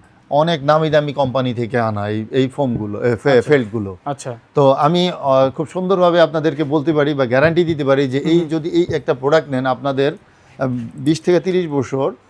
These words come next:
Speaker 1: আর কোনো
Speaker 2: চেঞ্জ করতে হবে
Speaker 1: ম্যাট্রেসের,
Speaker 2: না।
Speaker 1: হ্যাঁ, ম্যাট্রেসের জন্য চিন্তা করতে হবে না।
Speaker 2: আচ্ছা।
Speaker 1: আর এটা এতটাই সামনে অনেক গরম আসতেছে, আর
Speaker 2: আচ্ছা।
Speaker 1: এটা এই ম্যাট্রেসটা হচ্ছে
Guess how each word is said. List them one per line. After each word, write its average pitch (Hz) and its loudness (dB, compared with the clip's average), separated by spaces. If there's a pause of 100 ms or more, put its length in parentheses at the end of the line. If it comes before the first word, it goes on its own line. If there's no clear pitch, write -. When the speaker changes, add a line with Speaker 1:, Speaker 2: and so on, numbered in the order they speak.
(440)
Speaker 1:
আর 120 2
কোনো 143 0
Speaker 2:
চেঞ্জ 135 6
করতে - 0
হবে 170 4
Speaker 1:
ম্যাট্রেসের, 123 0
Speaker 2:
না। 123 4
Speaker 1:
হ্যাঁ, 120 0
ম্যাট্রেসের 120 -6
জন্য 131 -4
চিন্তা 170 -8
করতে 120 -6
হবে 107 -6
না। 104 -8 (400)
Speaker 2:
আচ্ছা। 127 4
Speaker 1:
আর 127 2
এটা 165 6 (140)
এতটাই 156 2
সামনে 143 0
অনেক 143 -2
গরম 151 2
আসতেছে, 160 0
আর 139 4
Speaker 2:
আচ্ছা। 143 -2
Speaker 1:
এটা 175 4
এই 165 2
ম্যাট্রেসটা 147 0
হচ্ছে 160 0